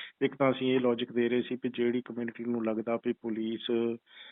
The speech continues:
ਅਹ, ਜਾਣੀ ਕਿ ਡਰ ਪੈਦਾ ਕਰਦੀ ਆ ਵੀ ਠੀਕ ਆ, ਫਿਰ ਉਹਨਾਂ ਨੂੰ ਵੀ ਅੰਡਰਸਟੈਂਡ ਕਰ ਲਓ, ਪਰ ਜਿਹੜੀ ਕਮਿਊਨਿਟੀ ਦੇ ਮਨ ਵਿੱਚ ਇਹ ਆ ਵੀ ਪੁਲਿਸ ਹੋਵੇ ਤਾਂ ਫਿਰ ਜਿਹੜਾ ਉਹ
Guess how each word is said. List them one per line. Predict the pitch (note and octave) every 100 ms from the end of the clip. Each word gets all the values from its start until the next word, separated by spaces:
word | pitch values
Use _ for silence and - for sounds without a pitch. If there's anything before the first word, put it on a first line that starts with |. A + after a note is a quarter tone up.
| - _ -
ਅਹ, | A#2+ A#2
ਜਾਣੀ | A#2 A#2
ਕਿ | A#2
ਡਰ | A2+ A2
ਪੈਦਾ | A#2 A2+ A#2+
ਕਰਦੀ | B2 A2+ A#2 A#2+
ਆ | A#2+ A#2+ B2
ਵੀ | A#2+ A#2+ A#2 - - _
ਠੀਕ | - A2 A2+
ਆ, |
ਫਿਰ | A2+ A#2+
ਉਹਨਾਂ | A2
ਨੂੰ | B2
ਵੀ | C#3 C3+
ਅੰਡਰਸਟੈਂਡ | B2 - B2+
ਕਰ | B2 B2
ਲਓ, | A#2+ B2 A#2+ - - - -
ਪਰ | C3+
ਜਿਹੜੀ | A2+ C3 C#3+
ਕਮਿਊਨਿਟੀ | C#3+ C3 B2+ C3
ਦੇ | B2+
ਮਨ | A#2+ A#2+
ਵਿੱਚ | A#2+ C3
ਇਹ | A#2 B2
ਆ | B2
ਵੀ | B2
ਪੁਲਿਸ | A#2+ A#2+ B2 -
ਹੋਵੇ | B2 - A2+ A2 A#2 A#2+
ਤਾਂ | A#2+ A#2+ A#2
ਫਿਰ | - A2+ A#2 A#2
ਜਿਹੜਾ | A#2+ A2+
ਉਹ | A#2